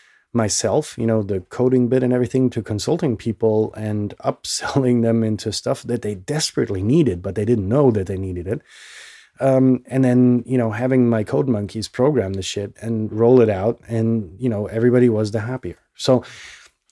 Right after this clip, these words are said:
long story short, you know, that can be a very good step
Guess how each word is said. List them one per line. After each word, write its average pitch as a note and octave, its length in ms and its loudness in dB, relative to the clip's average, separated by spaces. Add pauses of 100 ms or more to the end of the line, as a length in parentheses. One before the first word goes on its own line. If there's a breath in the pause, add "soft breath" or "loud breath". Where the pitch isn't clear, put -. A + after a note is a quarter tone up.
(100)
long D#3+ 300 4
story C3+ 240 0
short, - 300 -2
you B2+ 80 2
know, A#2+ 180 4
that C3 340 2
can C3+ 360 0
be A#2+ 400 4 (160)
a A2 480 2
very A2 680 4 (920)
good A#2+ 280 2
step - 440 -4